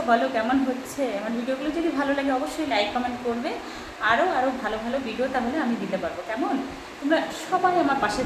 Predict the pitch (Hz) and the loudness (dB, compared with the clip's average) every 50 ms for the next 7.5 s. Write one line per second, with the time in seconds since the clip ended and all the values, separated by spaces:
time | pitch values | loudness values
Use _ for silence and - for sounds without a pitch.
0 | - 262 - - 330 453 - - - - - - - - - - 196 208 226 226 | -2 -2 0 0 0 0 0 -2 -8 -10 -12 -12 -12 -12 -12 -6 -2 0 0 2
1 | 233 220 214 - - - - - - - - - - - - - 220 220 220 220 | 2 2 0 0 -4 -8 -10 -12 -12 -14 -14 -14 -14 -14 -10 -8 -6 -6 -6 -6
2 | - - 226 220 226 226 226 - - 269 - - - - 330 - - - - - | -6 -6 -6 -4 -2 -2 -4 -4 -6 -6 -8 -8 -8 -8 -8 -8 -8 -8 -10 -10
3 | - - - - - - - - - - - - - 294 277 277 277 285 277 - | -10 -12 -12 -12 -10 -10 -12 -12 -12 -12 -10 0 2 4 6 6 6 4 2 2
4 | 240 233 269 277 294 302 294 285 - - - - - 294 294 302 311 339 339 - | 2 2 2 2 2 2 0 0 -2 -4 -8 -4 2 2 4 4 2 0 -2 -6
5 | - - - - - - - - - - - - - 220 233 - 240 - - 277 | -8 -10 -12 -12 -14 -14 -14 -14 -14 -14 -14 -12 -10 -8 -8 -8 -8 -6 -6 -6
6 | 269 - 262 247 240 254 247 - - - 294 302 339 392 - - - - - - | -4 0 0 0 2 2 0 -2 -4 -4 0 0 0 0 -2 -8 -10 -10 -10 -10
7 | - - - - - 226 214 226 233 | -10 -10 -10 -8 -6 -2 0 0 2